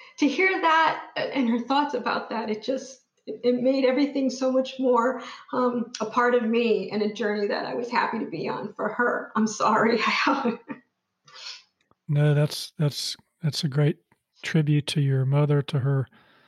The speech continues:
Speaker 2: to her papa, what you've been doing to kinda get the word out and to continue to keep the story alive. You know, keeping stories alive is a very important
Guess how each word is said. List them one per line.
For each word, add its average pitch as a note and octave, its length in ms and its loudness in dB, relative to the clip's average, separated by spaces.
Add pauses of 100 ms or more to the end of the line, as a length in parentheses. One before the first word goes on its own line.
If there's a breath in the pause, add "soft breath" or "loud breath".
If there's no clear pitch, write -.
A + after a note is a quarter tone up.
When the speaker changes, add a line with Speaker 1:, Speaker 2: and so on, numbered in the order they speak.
(240 soft breath)
Speaker 2:
to - 80 -12
her D3 140 2
papa, D3 420 0
what C#3 260 0
you've C#3+ 80 -2
been C3 160 0
doing C#3+ 320 2
to C3 60 -4
kinda C#3 260 -2
get C3+ 180 -2
the D#3+ 80 0
word C#3 400 2 (800 soft breath)
out D3+ 280 4
and C#3+ 120 2
to C3 60 0
continue D3+ 260 2
to B2+ 100 -8
keep E3 240 0
the D3+ 80 0
story D3 360 2
alive. D3 320 0
You G3+ 80 2
know, E3 300 2 (100)
keeping D#3+ 380 0
stories D#3 440 2
alive D3+ 400 2
is C3 120 0
a C3+ 60 0
very D3 320 2
important D3+ 640 0